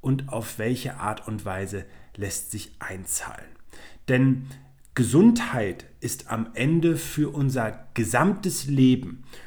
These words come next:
und damit auch für jeden Erfolg und jedes Glück wie ein Fundament zu sehen. In dieser kleinen Serie geht es um die fünf häufigsten Erkrankungen,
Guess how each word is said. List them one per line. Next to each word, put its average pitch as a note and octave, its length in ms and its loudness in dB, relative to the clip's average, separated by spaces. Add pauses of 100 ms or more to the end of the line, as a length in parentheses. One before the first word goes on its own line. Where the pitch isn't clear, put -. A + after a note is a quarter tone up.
(200)
und C#3 280 2
damit E3+ 320 4
auch D3 200 -4
für - 160 -2
jeden G#3 400 2
Erfolg F#3 500 0
und A#2+ 180 0
jedes C#3 520 2
Glück B2 340 -2 (360)
wie B2+ 220 -2
ein C3+ 180 -2
Fundament A#2+ 720 -2
zu - 200 -10
sehen. - 300 -16 (720)
In D3 80 4
dieser G#3+ 240 6
kleinen F3+ 400 4
Serie D3+ 420 8
geht C#3+ 300 -2
es C3+ 180 -4 (380)
um D3 280 2
die C#3 320 -2
fünf - 600 -2 (100)
häufigsten - 960 0
Erkrankungen, A2+ 840 0